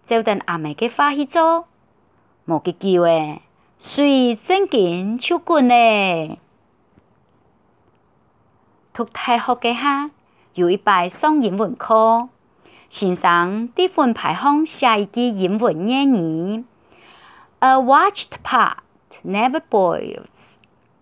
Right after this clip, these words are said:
我大家翻到中文，同学代替吃只饭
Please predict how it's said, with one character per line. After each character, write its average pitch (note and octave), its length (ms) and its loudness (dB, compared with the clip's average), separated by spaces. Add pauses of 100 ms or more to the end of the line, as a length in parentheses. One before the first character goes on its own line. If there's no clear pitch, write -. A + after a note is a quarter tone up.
(440)
我 A#3 140 0
大 D#4 240 -4
家 F3 340 2
翻 - 340 -6
到 A#3 160 -2
中 F#3+ 320 -2
文， G#3+ 300 0 (960)
同 A3+ 200 -2
学 D4 280 2 (140)
代 F#4+ 220 2
替 D#4 400 0
吃 C4+ 200 -2
只 - 260 -2
饭 E3 560 -2